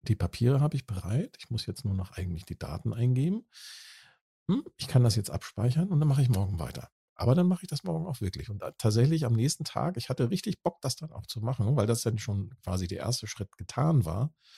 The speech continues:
habe ich mich am nächsten Tag hingesetzt und habe es dann einfach zu Ende gemacht. Das Ganze hat dann zwei Stunden gedauert und dann war's fertig.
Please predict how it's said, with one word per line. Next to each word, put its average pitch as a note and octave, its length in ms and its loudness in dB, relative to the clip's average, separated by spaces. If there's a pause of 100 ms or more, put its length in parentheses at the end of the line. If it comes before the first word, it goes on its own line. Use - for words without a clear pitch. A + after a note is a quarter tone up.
(400)
habe - 120 0
ich G#2+ 60 6
mich A#2 160 6
am G#2+ 60 4
nächsten B2 320 2
Tag A2+ 260 -2
hingesetzt F#3+ 640 2 (440)
und - 160 2
habe - 100 2
es - 60 -2
dann A#2+ 180 2
einfach F#2 380 -2
zu - 140 -4
Ende F#2+ 220 0
gemacht. D#2+ 240 -2
Das F#2 120 -2
Ganze G#2 200 2
hat G#2 140 2
dann G2+ 100 -2
zwei G2+ 180 -2
Stunden G#2+ 280 0
gedauert A2 340 4
und G2 60 4
dann F#2+ 100 2
war's D#2+ 140 -4
fertig. - 300 -10